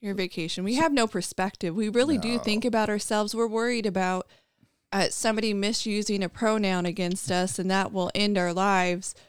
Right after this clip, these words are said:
Speaker 1: But there are people who are fighting, and in Ukraine, you know what they did?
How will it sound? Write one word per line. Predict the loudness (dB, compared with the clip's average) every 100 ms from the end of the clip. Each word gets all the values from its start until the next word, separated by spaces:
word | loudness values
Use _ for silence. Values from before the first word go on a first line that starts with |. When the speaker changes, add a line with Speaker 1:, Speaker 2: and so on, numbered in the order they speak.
| _ _
Speaker 1:
But | 4 6
there | 8 8
are | 6
people | 2 0 2 0
who | 2 2
are | 0
fighting, | -2 -4 -2 0 0 -2 -2 -2
and | -2 0
in | 0 2
Ukraine, | -2 -6 -4 -2 0 0
you | 0
know | 0
what | 0
they | 0 -2
did? | 0 -2 -2